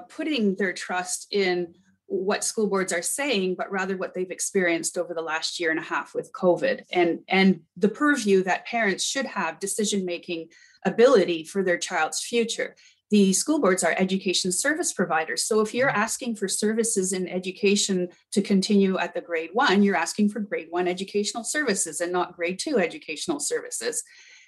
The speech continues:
And so we know that support services have been difficult to give students online as well. So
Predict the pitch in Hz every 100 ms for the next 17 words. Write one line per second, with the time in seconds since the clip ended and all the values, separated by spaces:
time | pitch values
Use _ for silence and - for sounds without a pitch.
0 | _ 180 190 185 220 185 180 170 - 202
1 | 220 214 233 214 - - 208 294 359 -
2 | 160 - - 160 - 160 175 175 170 165
3 | 175 - - 175 165 - - - - -
4 | 175 165 165 165 160 165 160 156 160 -
5 | 220 202 - - - - - - 226 196
6 | 196 185